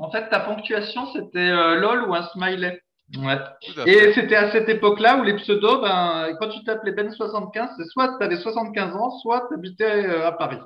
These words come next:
Speaker 1: en gros.
Speaker 2: Bien sûr, et, et, et, et
Speaker 1: C'était
Speaker 2: c'est ma-, et c'est, et c'est marrant de voir tous les anciens qu'il y avait. Donc, il y avait Jean, Jean Larue qui était là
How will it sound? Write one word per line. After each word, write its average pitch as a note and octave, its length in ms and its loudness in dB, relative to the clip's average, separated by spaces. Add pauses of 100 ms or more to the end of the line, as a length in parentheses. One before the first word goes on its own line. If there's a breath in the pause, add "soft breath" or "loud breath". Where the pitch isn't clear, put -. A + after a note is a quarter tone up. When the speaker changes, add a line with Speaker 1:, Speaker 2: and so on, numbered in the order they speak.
(120)
Speaker 1:
en C#3+ 80 -10
gros. B2 240 -8 (140)
Speaker 2:
Bien D3+ 120 0
sûr, F#4+ 240 4
et, E3+ 140 2 (100)
et, E3 60 0
et, F#3 160 2
et F3+ 40 2
Speaker 1:
C'était G3 160 0
Speaker 2:
c'est G#3+ 120 6
ma-, F3+ 160 2
et E3+ 100 -4
c'est, - 120 -14 (180)
et D#3 40 -12
c'est F3 140 -2
marrant G3+ 240 2
de F3 80 2
voir F3 300 2
tous F#3 100 -8
les D#3+ 160 -2
anciens E3 240 -4
qu'il - 60 -8
y C3 100 -4
avait. C#4 100 -4
Donc, C4+ 120 -10
il - 20 -4
y C#3 40 -2
avait B2+ 140 -2
Jean, E3 300 -4 (480)
Jean F#3 200 0
Larue F#3 320 2
qui G3 80 -8
était C3+ 180 -4
là A3+ 420 -2